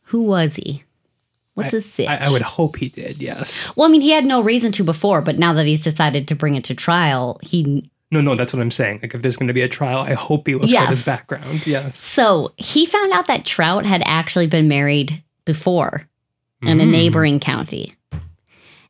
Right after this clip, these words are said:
Speaker 1: And his wife was granted a divorce after she proved that he had, like, viciously beaten her.
Speaker 2: Well, that's uncommon
Speaker 1: So
Speaker 2: for the
Speaker 1: that's
Speaker 2: time.
Speaker 1: strike one.
Speaker 2: Yeah.
Speaker 1: Not only that, but he had a second wife after that who mysteriously died after eight months of marriage.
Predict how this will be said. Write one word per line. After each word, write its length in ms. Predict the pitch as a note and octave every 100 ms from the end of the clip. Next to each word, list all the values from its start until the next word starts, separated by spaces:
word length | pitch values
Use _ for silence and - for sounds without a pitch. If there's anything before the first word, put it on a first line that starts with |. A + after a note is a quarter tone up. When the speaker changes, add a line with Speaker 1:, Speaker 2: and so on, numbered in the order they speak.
| -
Speaker 1:
And 160 | F3
his 220 | F3+ E3
wife 500 | D#3 F3+ G#3 G#3+ G#3+ -
was 200 | F#3 E3+
granted 360 | F3+ F3 F3+
a 80 | E3
divorce 480 | D#3 D#3 D3+ D#3 D#3
after 280 | D3+ D#3 D#3+
she 180 | E3
proved 720 | D#3 - F3+ E3+ E3 D3 -
that 180 | D#3 C#3+
he 200 | D#3 D3
had, 260 | D3 C#3+ B2+
like, 320 | C#3 C3 - -
viciously 640 | C#3+ C#3+ - C#3 - C3+
beaten 440 | B2+ - - B2+ B2
her. 240 | B2+ - - _ _ _
Speaker 2:
Well, 120 | B2
that's 160 | B2+ F#3
uncommon 520 | C4+ A#2+ C3 G#2+ G#2+
Speaker 1:
So 220 | B2 D3
Speaker 2:
for 40 | C3+
the 0 |
Speaker 1:
that's 320 | C#3+ A2+ G2+ B2
Speaker 2:
time. 160 | A2+ C#3+
Speaker 1:
strike 540 | - - E3 D#3 C#3+
one. 400 | D3+ C#3+ C3 E3+ - -
Speaker 2:
Yeah. 180 | D3+ F3 _ _ _ -
Speaker 1:
Not 300 | F#3+ G3+ B3
only 220 | C4+ G3+
that, 500 | F3 G#3+ A#3+ - - - _ _
but 280 | E3+ F3+ F3+
he 180 | G#3+ A3
had 160 | B3
a 60 | E3
second 500 | - - B3+ B3 D3
wife 340 | D3 B2 D#3+
after 300 | - E3 D#3
that 300 | D#3+ G3+ F3+
who 120 | D3 E3
mysteriously 960 | E3 D#3+ - G#3+ G#3+ F#3+ F3 - D#3+
died 460 | D#3 D#3+ E3+ C3+ F#2+
after 260 | B2 - -
eight 260 | D#3 D3+
months 320 | D3+ C#3 -
of 160 | D3 C#3
marriage. 680 | C#3 D3+ - - - -